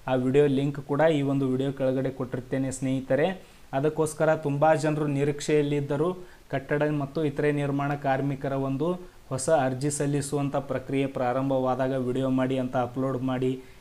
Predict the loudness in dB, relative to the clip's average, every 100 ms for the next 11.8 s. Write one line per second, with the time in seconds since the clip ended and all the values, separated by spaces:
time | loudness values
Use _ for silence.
0 | -12 -6 -2 0 0 0 0 0 0 -2
1 | -6 -4 -2 0 0 -2 -2 -2 -2 -2
2 | -4 -4 -2 0 0 0 0 -2 -6 -16
3 | -20 -16 -2 2 4 4 4 4 2 -8
4 | -20 -20 -20 -20 -2 2 4 4 4 4
5 | 4 2 2 2 2 0 2 0 0 -2
6 | -2 -2 -2 0 0 0 2 2 2 2
7 | 0 -2 -6 0 2 4 2 0 0 0
8 | -2 -2 -2 -4 -2 0 0 0 -6 -20
9 | -20 -12 -2 2 2 2 0 -2 -2 0
10 | 0 0 0 -2 -2 -2 0 0 -4 -12
11 | -6 -2 0 0 -2 -2 -2 -4